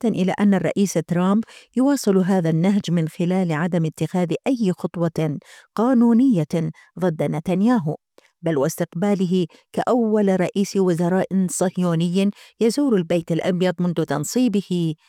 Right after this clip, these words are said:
في يناير كانون الثاني الماضي. وأضافت منظمة العفو الدولية أن الولايات المتحدة ملزمة بموجب اتفاقيات جنيف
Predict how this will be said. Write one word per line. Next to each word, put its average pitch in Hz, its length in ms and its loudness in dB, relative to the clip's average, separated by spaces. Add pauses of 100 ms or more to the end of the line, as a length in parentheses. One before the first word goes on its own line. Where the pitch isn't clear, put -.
(140)
في 180 280 0
يناير 220 580 2
كانون 175 380 0
الثاني 156 640 -4 (340)
الماضي. 175 480 0 (600)
وأضافت 170 580 -2 (100)
منظمة 165 500 -2
العفو 156 280 -4
الدولية 185 580 0 (320)
أن 220 140 2
الولايات 233 520 2
المتحدة 202 540 0
ملزمة 196 500 2
بموجب 180 640 0
اتفاقيات 170 760 -2
جنيف 196 380 0